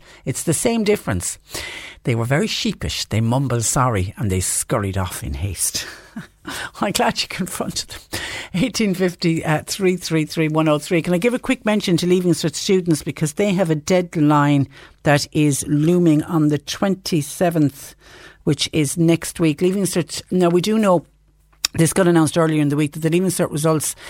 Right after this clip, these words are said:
are going to be issued to students directly via online. The Department of Education have confirmed,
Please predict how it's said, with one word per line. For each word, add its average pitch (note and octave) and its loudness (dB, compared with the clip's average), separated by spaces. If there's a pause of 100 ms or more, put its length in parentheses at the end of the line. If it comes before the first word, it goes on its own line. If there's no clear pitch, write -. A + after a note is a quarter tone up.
(140)
are D3+ 2
going E3 2
to - -8
be E3+ 0
issued D#3+ -2
to C#3 -4
students D#3+ 0 (340)
directly G3 2
via E3+ 2
online. D#3 2 (380)
The C#3 0
Department C#3 -2
of C#3+ -4
Education D3+ -2
have C#3+ 0
confirmed, C#3 0